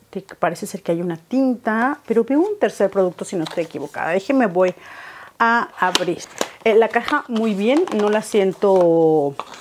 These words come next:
eh, ni enclenque, no. De hecho, siento bastante sencilla la colección. Miren, estoy notando que, eh, dentro de la caja, eh, tiene como todo el nombre de Jerry Moa.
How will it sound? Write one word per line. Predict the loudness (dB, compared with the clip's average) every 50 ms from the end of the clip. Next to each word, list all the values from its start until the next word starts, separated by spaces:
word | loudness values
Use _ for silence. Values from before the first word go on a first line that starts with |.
| -20 _ -20 -14 -8
eh, | -6 -6 -6 -8 -8 -6
ni | -4 -4 -2 -2 0 0 2 2
enclenque, | 2 0 0 0 0 2 2 2 0 -2 -2 0 0 2 2 2 2 2
no. | 0 0 -2 -2
De | 2 0 0
hecho, | 0 0 -6
siento | -4 -2 -2 0 2 2
bastante | 0 0 0 -2 -4 -6 -2 0 0 0 0 -2
sencilla | -8 -6 -4 -4 -4 -4 -8 -2 0 0 2
la | 2 0
colección. | -2 -4 -6 -6 -6 -4 -4 -4 -2 0
Miren, | 0 0 2 0 0
estoy | -2 -2 -2 0
notando | 0 -2 -2 -2 -2 -2 -2 -2 -4 -2
que, | -2 -2 -2 -2 -2 -2
eh, | 0 0 2 0 0 0 -2
dentro | -4 0 2 2 2 2 2 2 2 2
de | 2 2
la | 0 0 -2
caja, | -2 -2 -2 -2 0 0 0 0 0 -4 -16 -20 -20 -20 -20 -20 -20 _ _ _ _ _
eh, | 0 0 0
tiene | 2 0 0 0 0 2 0
como | 0 0 2 2 2 2
todo | 2 2 2 4 4 4
el | 4 4 4 2
nombre | 2 2 2 2 2 2
de | 2 0
Jerry | 2 2 2 2
Moa. | 2 2 2 2 2 2 2 0 -2